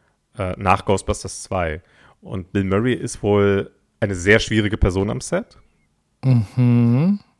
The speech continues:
Speaker 1: Also wirklich eine sehr
Speaker 2: Wer
Speaker 1: schwierige
Speaker 2: hätt's
Speaker 1: Person, der sich
Speaker 2: gedacht?
Speaker 1: mit allen
Speaker 2: Ja.
Speaker 1: streitet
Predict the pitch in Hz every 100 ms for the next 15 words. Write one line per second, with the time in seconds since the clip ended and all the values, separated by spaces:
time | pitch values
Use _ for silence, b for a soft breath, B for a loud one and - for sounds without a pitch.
0 | _ _ _ - 101 95 107 110 98 -
1 | 90 107 127 127 110 139 110 117 170 -
2 | 98 - _ _ _ 117 139 156 170 -
3 | 104 110 113 - 117 113 110